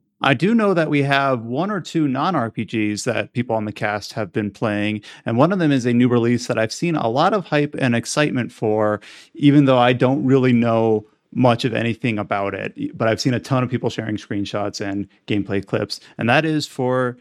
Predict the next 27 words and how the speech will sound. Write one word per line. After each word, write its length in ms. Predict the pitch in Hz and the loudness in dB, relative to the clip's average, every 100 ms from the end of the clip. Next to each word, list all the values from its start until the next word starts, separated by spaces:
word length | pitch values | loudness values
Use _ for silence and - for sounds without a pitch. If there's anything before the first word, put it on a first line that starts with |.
| _ - | _ -14
a 140 | - 110 | -6 -2
new 600 | 110 135 151 151 147 147 _ - | 2 4 4 4 2 -2 _ -8
Melty 360 | - 123 147 156 | 0 0 2 0
Blood 220 | 147 139 | 0 -2
fighting 320 | - 120 117 113 | 0 0 0 2
game, 340 | 117 113 107 | 2 2 2
Melty 320 | 113 127 131 | 4 4 2
Blood 380 | 120 120 120 110 _ - | 2 4 4 0 _ -6
Type 300 | 131 131 - | 0 0 -2
Lumina. 580 | 107 113 98 95 95 95 _ _ _ | -4 -4 -4 -10 -12 -16 _ _ _
And 420 | - 104 101 104 - | -6 -2 -2 -2 -6
I 100 | - | 0
know 180 | 131 143 | 4 4
that 160 | 147 - | 4 0
this 200 | 147 139 | -2 -2
is 140 | 120 | -2
related 440 | 123 135 139 139 | 0 0 2 0
to 340 | - 143 139 135 | -2 -2 0 0
a, 480 | 135 131 127 123 123 _ _ _ _ _ - | -2 0 2 0 -2 _ _ _ _ _ -4
a 120 | 123 | -4
remake 800 | 113 107 139 160 160 156 165 156 | -4 -4 -4 -2 -2 0 0 0
of 220 | 147 120 | -2 -2
Tsukihime, 960 | - - - 156 151 123 175 190 185 185 | -6 -6 -4 -4 -2 -2 -2 0 0 2
or 180 | 156 131 | 4 4
it's 120 | 120 | 2
related 440 | 131 127 135 131 - | 0 2 2 2 0
to, 360 | 139 131 123 | 0 0 0